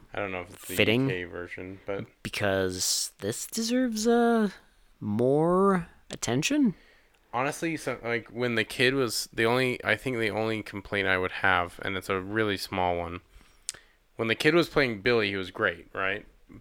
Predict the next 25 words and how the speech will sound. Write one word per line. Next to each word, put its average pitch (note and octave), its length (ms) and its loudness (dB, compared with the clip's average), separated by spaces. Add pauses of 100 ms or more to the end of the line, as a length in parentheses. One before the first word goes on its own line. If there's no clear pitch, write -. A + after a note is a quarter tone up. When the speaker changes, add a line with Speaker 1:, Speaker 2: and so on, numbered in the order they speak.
Speaker 1:
But A#2+ 220 2
when A#2 180 0
he A#2+ 140 -2
was A2+ 140 -2
playing C3 360 -2
just, A#2 180 -8
like, A#2 180 -6
the A2 100 -2
annoying, G2+ 420 -4
obnoxious, F#2+ 720 -8 (140)
like, F#2+ 180 -8 (220)
teenage G2+ 600 -6
kid, G2+ 380 -6 (600)
he, A#2 400 -6
his G#2 180 -6
acting, A2+ 600 -6
like, G2 220 -8 (180)
for A2 160 -10
some A2 240 -4
reason G#2 360 -6
took G#2 200 -8
a G2+ 80 -2
dip G2+ 380 -4 (200)
every A#2+ 260 -4
time. C3 360 -6